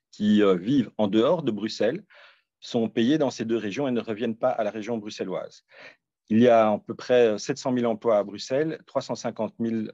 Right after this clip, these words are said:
emplois viennent de ces deux autres régions, donc exactement la moitié. Ce qui induit des mouvements pendulaires considérables et ce qui fait également de Bruxelles une des villes les plus embouteillées en Europe. Vous l'aurez compris, sur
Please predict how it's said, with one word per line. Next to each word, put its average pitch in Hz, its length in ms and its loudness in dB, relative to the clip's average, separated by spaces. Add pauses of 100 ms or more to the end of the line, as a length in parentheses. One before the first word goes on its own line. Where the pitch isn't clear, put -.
(120)
emplois 113 640 0
viennent 113 240 -4
de 110 80 -4
ces 98 160 -10
deux 113 340 -6
autres 110 240 -4
régions, 92 320 -4
donc 87 240 -10
exactement 107 540 0
la 107 80 4
moitié. 92 440 -4 (800)
Ce - 80 -10
qui 120 140 2
induit 117 220 4
des 110 240 4
mouvements 113 360 4
pendulaires 107 400 2
considérables 104 880 -2
et 101 40 -10
ce - 80 -16
qui 92 120 -14
fait 104 360 -4
également 104 400 -2
de 107 100 -2
Bruxelles 98 360 -6
une 101 140 -2
des 92 80 -4
villes 104 180 -6
les 95 100 -4
plus - 380 -6
embouteillées 95 460 -2
en 101 100 4
Europe. 165 260 -4 (1160)
Vous 127 60 4
l'aurez 135 180 4
compris, 139 400 0
sur 160 160 -4